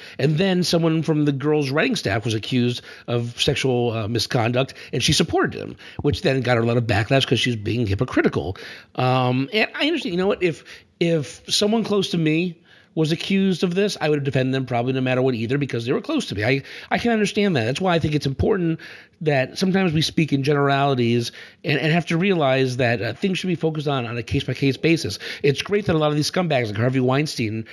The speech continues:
are being finally called out and, and being stopped from doing this stuff,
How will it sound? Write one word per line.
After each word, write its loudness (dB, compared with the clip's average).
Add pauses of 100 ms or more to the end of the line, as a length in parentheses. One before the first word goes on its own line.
(140)
are 0
being 0
finally 0
called 0
out 0
and, -4
and -2
being 0
stopped -6
from -4
doing 2
this 0
stuff, -2